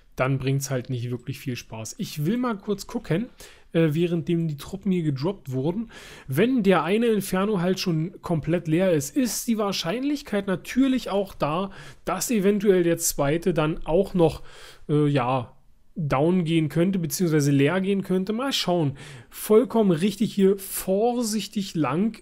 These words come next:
äh, getastet, rangetastet an die Base und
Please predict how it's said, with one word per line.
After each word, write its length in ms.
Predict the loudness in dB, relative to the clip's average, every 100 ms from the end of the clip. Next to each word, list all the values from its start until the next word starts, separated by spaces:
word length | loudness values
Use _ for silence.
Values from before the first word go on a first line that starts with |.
| -2
äh, 440 | 2 2 2 0
getastet, 960 | -2 -4 -6 -4 -6 -4 -6 -4 -4 -4
rangetastet 800 | -4 -4 -4 -6 -6 -6 -8 -6
an 180 | 0 2
die 100 | 2
Base 520 | 0 2 2 -2 -6 -14 -20 -20 -20 _
und 460 | 4 4 4 0